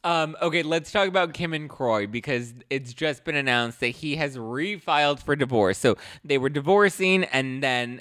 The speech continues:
they weren't divorcing because they decided that they started to go back to church together as a family, and Jesus saved them, so they were back together.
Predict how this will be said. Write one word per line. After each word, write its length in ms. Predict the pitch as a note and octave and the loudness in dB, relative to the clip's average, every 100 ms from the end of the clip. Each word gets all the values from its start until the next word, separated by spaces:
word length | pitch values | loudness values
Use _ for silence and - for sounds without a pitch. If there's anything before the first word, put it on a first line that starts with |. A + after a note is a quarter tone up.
| A#2+ | -6
they 160 | B2 A#2 | -2 0
weren't 380 | C3 F#3 F#3 | 2 0 0
divorcing 760 | E3+ F3 E3 D#3+ D#3+ - D#3+ D#3 | 0 2 4 2 0 -4 -4 -4
because 240 | C#3+ D3+ B2 | -6 -6 -4
they 120 | A#2+ | -4
decided 520 | A2+ - B2 A#2+ A#2 | -4 -2 0 0 -4
that 100 | A2 | -4
they 140 | B2 | -4
started 340 | A#2 C#3 A#2+ A#2 | -2 -4 -4 -6
to 80 | A2+ | -8
go 140 | A#2+ | -4
back 200 | A2+ A2+ | -4 -4
to 100 | B2+ | -10
church 400 | - D#3 D3+ - | -6 -2 -2 -4
together 320 | D#3 C3 A#2 A2 | -2 0 0 -2
as 100 | A#2+ | -6
a 40 | |
family, 600 | - D3 D3 D3+ D3 C#3 | -4 -2 -2 -2 -2 0
and 180 | A#2 A#2+ | -2 -4
Jesus 340 | - A#2 A#2+ - | -6 -6 -6 -4
saved 360 | C#3+ C#3 C3 | 0 0 0
them, 240 | C3+ C3 A#2+ | -2 -2 -6
so 100 | A#2 | -6
they 140 | A2+ | -2
were 100 | G#2+ | -2
back 320 | A#2+ A#2 - | 2 2 0
together. 640 | - A#2+ D3 C#3+ C#3 C3+ | -4 2 4 6 6 6